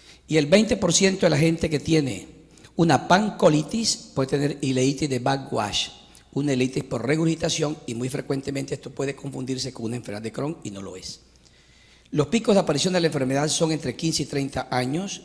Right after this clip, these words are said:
y cincuenta y setenta años. Cada día se ve más colitis ulcerativa a nivel mundial. En Colombia, la ulcerativa colitis es seis a diez veces más frecuente que la enfermedad de Crohn,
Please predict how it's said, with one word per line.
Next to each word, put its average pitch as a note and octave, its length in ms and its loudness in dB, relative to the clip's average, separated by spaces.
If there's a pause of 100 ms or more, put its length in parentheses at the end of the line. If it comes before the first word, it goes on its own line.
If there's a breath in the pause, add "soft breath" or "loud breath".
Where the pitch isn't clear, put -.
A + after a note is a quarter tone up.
(480)
y C3+ 140 -4
cincuenta C3 440 -4
y B2 60 -4
setenta A2+ 440 -8
años. G2 440 -10 (340 loud breath)
Cada F3 240 4
día E3+ 680 -2 (320)
se - 180 -6
ve C#3+ 140 2
más D#3 520 -2
colitis C3+ 260 -2
ulcerativa D#3 640 -2
a B2+ 80 -2
nivel C#3+ 240 0
mundial. G2+ 480 -8 (540 loud breath)
En C3+ 100 -2
Colombia, E3+ 800 0 (100)
la B2+ 140 -4
ulcerativa C#3+ 680 -4
colitis C3+ 600 -4
es B2+ 340 -6 (260 loud breath)
seis D#3+ 460 2
a C3 80 -4
diez C#3+ 180 -2
veces D3+ 260 -2
más C3+ 160 -4
frecuente C#3+ 520 -6
que - 100 -8
la A#2+ 60 -4
enfermedad B2+ 220 -8
de C3 100 -10
Crohn, D#3 360 -6